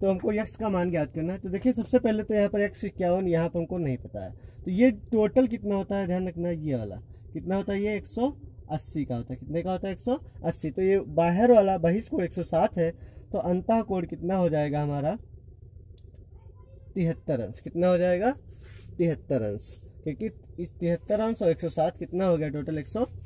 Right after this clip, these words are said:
अस्सी। अब देखिए, हम कोण लगाएंगे एबीसी, यानी कोण ए, कोण बी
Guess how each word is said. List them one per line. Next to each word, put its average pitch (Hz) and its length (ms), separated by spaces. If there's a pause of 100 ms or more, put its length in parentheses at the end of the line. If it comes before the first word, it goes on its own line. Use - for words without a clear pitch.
अस्सी। - 280 (420)
अब 226 120
देखिए, 247 240
हम 254 100 (400)
कोण 226 180
लगाएंगे 190 400
एबीसी, 196 880 (460)
यानी 165 220
कोण 165 260
ए, 180 520 (420)
कोण 143 320
बी 185 480